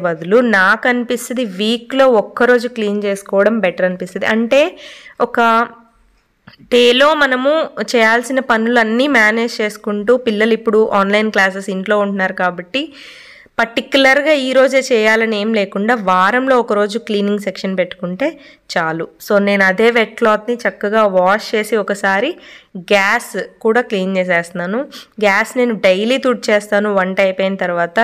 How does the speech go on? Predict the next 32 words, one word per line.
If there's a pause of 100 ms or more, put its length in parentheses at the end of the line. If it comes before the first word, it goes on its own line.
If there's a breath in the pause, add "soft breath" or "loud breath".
(140)
లేకపోతే
ఆ (100)
జిడ్డు (100)
మరకలు
పోవు. (680 loud breath)
So (140)
గ్యాస్
క్లీనింగ్
అయిపోయిన
తర్వాత (300)
మెయిన్
డోర్
దగ్గర
మెష్
డోర్
క్లీన్
చేస్తున్నాను. (400 loud breath)
ఈ
మెష్
డోర్
మనము (320)
క్లీన్
చేయకపోతే (220)
three
to
four (100)
డేస్‌కి
ఒకసారి
అయినా
సరే (120)
దుమ్ము
పట్టేస్తది.